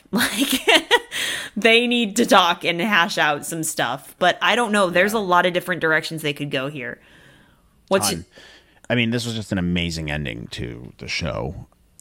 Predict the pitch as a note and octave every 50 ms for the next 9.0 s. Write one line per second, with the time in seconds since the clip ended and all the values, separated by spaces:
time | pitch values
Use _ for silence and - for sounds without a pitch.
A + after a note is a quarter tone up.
0 | _ - - - - F#2+ F2 - D#2+ D#2 D#2 B1+ C2+ - F2 E2+ E2 E2+ F2+ F2
1 | D#2 E2 D#2+ D#2 D2+ D#2+ D#2+ D#2 D2+ D2 D2 D2+ - - D#2+ A1+ A#1+ - D2 C2+
2 | C2 C2 C2+ - - - B1 C2 - - - B1+ B1+ C2 C2 C2+ C2+ C2+ C2+ C2+
3 | B1+ - _ _ _ _ _ _ _ - G2+ A2 - - D3+ D3 - - - G3+
4 | - - C3 B2 - - G2 G#2 A2 G2 - - - G#2 - G2 F#2 F2 - F2
5 | D#2+ D#2 D#2 D#2+ D#2+ E2 C#2 C2+ D2 D2 D2 D#2 D2+ D2 D2 - D2+ D#2+ D#2+ E2+
6 | - - E2+ - D#2+ D#2 D2+ D2 D2 D2 D2 C#2+ C#2+ C#2+ D2 C#2+ C2+ F#2 F#2+ D2
7 | C#2+ C2+ C#2+ C#2 - - - - C2+ - - D2+ D2 - C2+ B1+ B1 C2+ D#2+ -
8 | - - - C2+ C2+ C#2 D2 C#2+ - - - C2+ - - C2 B1+ C#2 D#2+ -